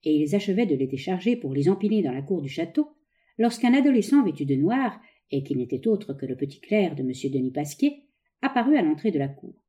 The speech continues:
Il déposa une grande enveloppe jaune entre les mains de Slug, puis il disparut,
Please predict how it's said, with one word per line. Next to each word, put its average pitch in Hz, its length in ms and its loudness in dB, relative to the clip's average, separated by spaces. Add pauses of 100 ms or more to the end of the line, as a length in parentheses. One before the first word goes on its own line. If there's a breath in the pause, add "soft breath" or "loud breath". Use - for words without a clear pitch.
(800)
Il 240 160 4
déposa 277 300 6
une 196 180 6
grande 247 240 4
enveloppe 170 260 0
jaune 240 320 2
entre 143 240 -2
les 139 100 0
mains 190 160 4
de 170 100 -2
Slug, 131 500 -8 (500)
puis 196 240 0
il 160 180 2
disparut, 160 460 -2